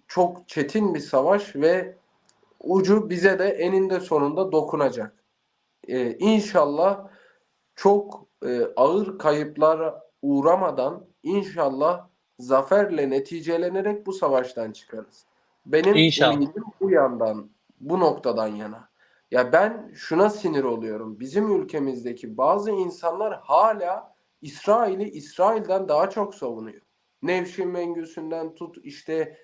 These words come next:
Speaker 1: ne bileyim Cahreyn'ine kadar bir sürü isim. Ya senin bu, e, bahsettiğin devletler sana ne gibi bir avantaj sağlıyor da sen bunu konuşuyorsun?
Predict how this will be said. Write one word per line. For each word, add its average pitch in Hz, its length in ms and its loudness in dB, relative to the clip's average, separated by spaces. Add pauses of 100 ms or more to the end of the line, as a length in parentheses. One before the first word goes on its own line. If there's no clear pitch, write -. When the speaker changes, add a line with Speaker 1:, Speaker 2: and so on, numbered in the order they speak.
(160)
Speaker 1:
ne 151 160 -4
bileyim 160 440 -4 (260)
Cahreyn'ine 156 800 0
kadar 151 440 0
bir 190 140 -2
sürü 170 260 -8
isim. 160 480 -8 (1300)
Ya 151 400 2 (720)
senin 170 420 4
bu, 202 440 2 (280)
e, 120 460 2
bahsettiğin 190 720 2
devletler 156 560 0
sana 165 640 0 (320)
ne 127 260 0
gibi 226 300 0
bir 170 160 4
avantaj 131 460 2
sağlıyor 120 500 0
da 117 80 -4
sen 131 280 -4
bunu 123 160 -8
konuşuyorsun? 110 640 -16